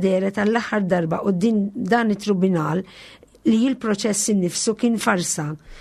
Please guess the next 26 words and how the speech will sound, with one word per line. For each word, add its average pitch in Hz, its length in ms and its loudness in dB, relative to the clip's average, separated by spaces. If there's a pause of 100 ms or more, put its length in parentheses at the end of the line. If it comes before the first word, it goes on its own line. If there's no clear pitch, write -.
(120)
b'imħalfin 214 800 2
mażulin 214 640 2
apposta, 196 540 -2 (500)
nhar 233 240 4
it-tlieta, 175 640 -2
disa 208 320 0
u 190 80 0
għoxrin 214 320 -2
ta' 202 160 2
Mejju, 160 380 0 (180)
elf 233 320 -2
erbamija 214 560 0
wieħed 202 320 0
u 202 160 -4
tletin. 202 400 0 (880)
Hekk 247 320 0
Santa 185 400 0
Ġwanna, 202 480 2 (160)
b'sentenza 202 800 0
mill-aktar 175 560 0
inġusta, 180 560 0 (560)
ġiet 254 320 2
ikkundannata 185 880 0
bħala 202 300 2
eretika 226 580 0
reċidiva 196 800 0